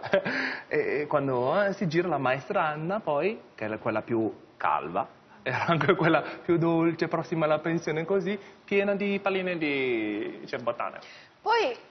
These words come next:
Speaker 2: hai deciso, di fa-, abbrevi la tua lunga storia, di fare
Speaker 1: Sì, sì.
Speaker 2: l'attore,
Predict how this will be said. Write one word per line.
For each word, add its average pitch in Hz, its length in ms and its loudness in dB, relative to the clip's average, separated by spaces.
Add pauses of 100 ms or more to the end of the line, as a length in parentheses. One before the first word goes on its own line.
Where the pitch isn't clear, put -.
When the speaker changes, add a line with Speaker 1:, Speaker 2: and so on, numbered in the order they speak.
(380)
Speaker 2:
hai 247 180 0
deciso, 226 520 -2
di 190 220 -8
fa-, 208 140 0
abbrevi 214 500 4
la 202 180 8
tua 208 140 2
lunga 233 320 4
storia, 233 640 4 (180)
di 285 120 0
fare 208 260 4
Speaker 1:
Sì, 196 60 4
sì. 185 80 2
Speaker 2:
l'attore, 175 760 0